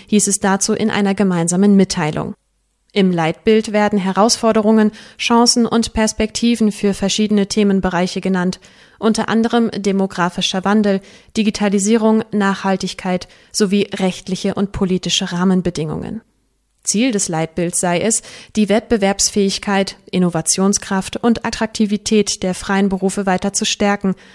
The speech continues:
auch im Hinblick auf den dringend benötigten Nachwuchs, hieß es in der Mitteilung.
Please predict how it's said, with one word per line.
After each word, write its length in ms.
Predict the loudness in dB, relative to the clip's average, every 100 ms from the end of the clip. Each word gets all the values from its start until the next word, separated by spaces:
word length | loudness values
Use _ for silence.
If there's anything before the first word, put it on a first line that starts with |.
| -4
auch 180 | 0 2
im 100 | 2
Hinblick 480 | 4 4 2 -2 -4
auf 160 | -6
den 240 | -4 -2 -2
dringend 400 | -2 0 0 -2
benötigten 640 | 0 0 0 -4 -4 0
Nachwuchs, 560 | 2 2 0 -4 -2 -6 -8 -8 0
hieß 200 | 2 2
es 140 | -4
in 100 | -2
der 100 | 0
Mitteilung. 580 | 0 -2 -4 -6 -8